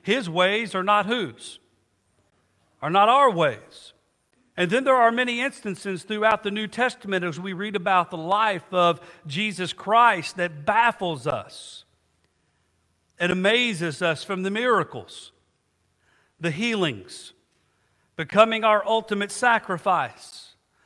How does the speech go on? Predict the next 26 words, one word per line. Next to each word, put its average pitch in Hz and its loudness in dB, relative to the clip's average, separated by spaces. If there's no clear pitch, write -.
rising 208 4
from 226 0
the 196 0
dead 190 2
in 175 -4
three 226 -2
days, 214 -2
ascending 196 -2
to 208 -2
heaven, 190 0
sending 240 -2
us 220 -6
the 214 -2
Holy 226 2
Spirit, 208 -8
and 175 -4
then 190 -2
promising 196 0
that 151 -4
He 190 -4
will 190 -2
what? 202 -2
That 156 -6
He 180 -4
will 165 -2
return. 156 -2